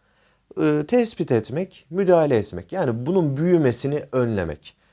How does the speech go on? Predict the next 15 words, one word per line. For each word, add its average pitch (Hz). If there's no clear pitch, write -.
İlk -
görevim 156
bu. 95
Ben 175
burada 135
bir 151
caydırıcı 127
olarak 101
duruyorum. 87
E, 117
şimdi 190
projede 185
kavga 120
çıktı. -
Şimdi 147